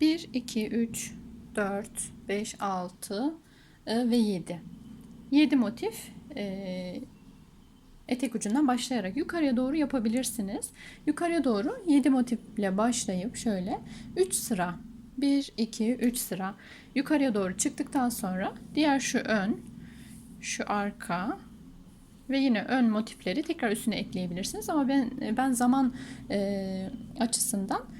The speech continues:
şöyle yan başlayacağım. Yani şöyle üç motifle başlayacağım. Üç motifi yedi sıra götüreceğim. Aynı olacak aslında, aynı mantık. Hani kafanız karışmasın diye böyle açıklamak istedim. Siz dilerseniz yedi ile başlayıp üç sıra gidebilirsiniz. Ben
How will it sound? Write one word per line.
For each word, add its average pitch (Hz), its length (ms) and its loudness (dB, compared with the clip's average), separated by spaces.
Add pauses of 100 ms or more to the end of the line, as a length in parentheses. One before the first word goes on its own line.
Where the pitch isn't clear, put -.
şöyle 339 240 4
yan 294 260 8
başlayacağım. 185 640 -2 (200)
Yani 214 240 2
şöyle 214 260 0
üç - 240 0
motifle 202 520 2
başlayacağım. 277 680 2 (560)
Üç 370 160 4
motifi 311 480 2 (360)
yedi 320 260 8
sıra 220 220 2
götüreceğim. 180 640 -2 (560)
Aynı 254 280 4
olacak 160 300 -6
aslında, 185 440 -2
aynı 196 200 -2
mantık. 196 440 -6 (340)
Hani 226 220 2
kafanız 254 360 2
karışmasın 226 500 0
diye 196 100 -2
böyle 202 120 0
açıklamak 220 440 -2
istedim. 214 260 -2
Siz 311 220 2
dilerseniz 220 560 0
yedi 277 180 6
ile 226 160 6
başlayıp 226 420 0
üç 277 80 -2
sıra 226 200 0
gidebilirsiniz. 185 720 -2
Ben 285 160 4